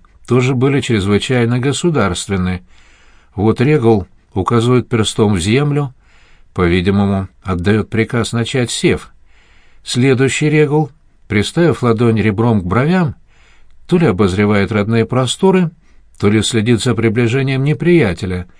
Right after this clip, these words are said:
сгорающего от нетерпения разрушить Рим. Удивительно, но среди всех величавых Регулов в тогах только один был – в воинском облачении.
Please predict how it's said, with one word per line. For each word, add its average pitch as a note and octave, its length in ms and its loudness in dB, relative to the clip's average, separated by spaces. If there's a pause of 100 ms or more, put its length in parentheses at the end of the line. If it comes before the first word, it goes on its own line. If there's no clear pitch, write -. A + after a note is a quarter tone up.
(500)
сгорающего A2 720 2
от G#2+ 120 0
нетерпения A2+ 760 0 (140)
разрушить G#2 680 -2
Рим. C3 300 0 (1600)
Удивительно, A#2 720 2 (340)
но A2 160 2
среди D3 320 0
всех D3+ 320 0
величавых C#3+ 680 0
Регулов A#2+ 580 0 (280)
в - 140 -20
тогах C#3+ 500 0 (340)
только A2 360 0
один A2+ 320 0
был – C3+ 260 0 (320)
в F#2 80 -6
воинском A2+ 680 2
облачении. A#2 840 -2